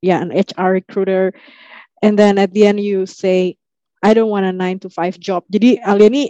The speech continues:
emang strong-willed banget dan dia berani, apa ya, mempertanggungjawabkan dan mengkomunikasikan itu, walaupun itu pasti sulit deh, apalagi sama orang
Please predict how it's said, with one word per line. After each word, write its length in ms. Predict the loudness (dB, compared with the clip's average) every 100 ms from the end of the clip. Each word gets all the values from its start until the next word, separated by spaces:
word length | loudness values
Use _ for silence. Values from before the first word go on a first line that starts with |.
| -2
emang 320 | -2 -2 -4
strong-willed 560 | -6 -6 -4 0 0 0
banget 320 | -4 -4 -6 -6
dan 160 | -4 -2
dia 400 | 0 2 0 -4 _ -8
berani, 560 | -2 0 0 -4 -4
apa 240 | -6 -4 -2
ya, 240 | -2 -4 _ _
mempertanggungjawabkan 1200 | -10 -6 -2 -2 -2 -2 -2 0 -2 -2 -2 0
dan 160 | 0 -2
mengkomunikasikan 800 | -4 -8 -8 -6 -4 -4 -4 -4
itu, 160 | -2 -2
walaupun 320 | -2 -4 -8
itu 160 | -8
pasti 320 | -6 -6 -6 -6
sulit 320 | -2 -2 -2
deh, 160 | -8
apalagi 320 | -6 -4 -2 0
sama 240 | -4 -6
orang 160 | -8